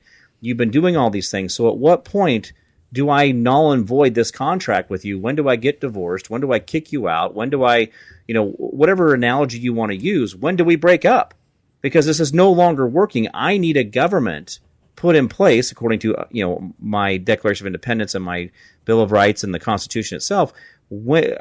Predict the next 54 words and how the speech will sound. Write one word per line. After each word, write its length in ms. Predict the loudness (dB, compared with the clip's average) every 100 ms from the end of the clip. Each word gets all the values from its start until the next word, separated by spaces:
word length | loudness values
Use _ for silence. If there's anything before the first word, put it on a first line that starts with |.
| -8
where 460 | -8 -6 2 4 4
am 120 | 4
I 140 | 2
at 200 | 2 0
here? 220 | -2 -4 0
I, 100 | 0
I, 80 | -2
you're 180 | -2 -2
giving 320 | 0 0 0
me 140 | -2
no 240 | 0 0 0
other 240 | -2 -4
choice 340 | -6 -4 -4 -4
than 140 | -6
to 120 | -6
look 300 | -2 -2 -2
to 100 | -10
someone 460 | -6 -4 -2 -2 0
else 300 | 0 -2 -6
or 40 |
to 100 | -12
something 500 | -8 -8 -4 -2 0
else 300 | 0 -4 -4
or 120 | -2 -2
to 60 |
create 360 | -4 -4 -2 -2
something 260 | -6 -6 -4
else 280 | -6 -8 -14 _ _ _ -10
when 140 | -4 -2
you 120 | -2
tell 300 | -2 0 0
me 340 | 0 -2 -6 _ _ _ _ _ -2
that, 240 | -2 0
or 140 | 2 4
when 160 | 6
I'm 180 | 6 4
finding 320 | 2 2 4
out 160 | 2 2
that 160 | 0 0
everything 500 | -4 2 2 2 0
is 140 | 0 0
a 40 |
lie. 360 | -2 -2 -4 -8 -20 _
The 140 | -2 0
C 260 | 0 4
I 140 | 4 8
A 220 | 8 8
killed 340 | 6 4 4
Kennedy. 420 | 4 4 4 -2 -8 _ _ _ _ _ 2
Take 240 | 4 6
it 60 | 6
away 220 | 6 6
from 180 | 6 2
me. 180 | 0